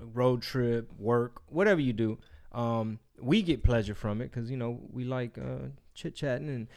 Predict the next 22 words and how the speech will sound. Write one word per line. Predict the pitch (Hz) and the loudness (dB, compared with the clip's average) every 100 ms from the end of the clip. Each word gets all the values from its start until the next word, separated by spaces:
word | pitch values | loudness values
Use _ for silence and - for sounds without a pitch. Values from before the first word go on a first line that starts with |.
| - - | -10 -2
and | 151 | 2
I | 190 | 6
have | 196 151 | 6 6
a | |
point | 127 156 139 | 4 4 4
of | 110 | 2
view. | 131 139 | 2 2
I | |
have | 147 139 | 2 -2
an | |
opinion. | 110 - 123 131 123 | -2 -2 -2 -2 -2
I | |
have | 127 123 | -4 -6
a | |
perspective. | - 104 - 117 113 131 123 | -8 -10 -4 -4 -2 -4 -4
So, | - 110 101 113 - - - - - | -2 -2 -2 -6 -16 -20 -20 -20 -10
you | 117 | -4
know, | 110 | -2
that's | 104 113 | -2 -4
all | 120 113 | -4 -2
I'm | 117 | -2
giving. | 98 87 82 | -4 -8 -10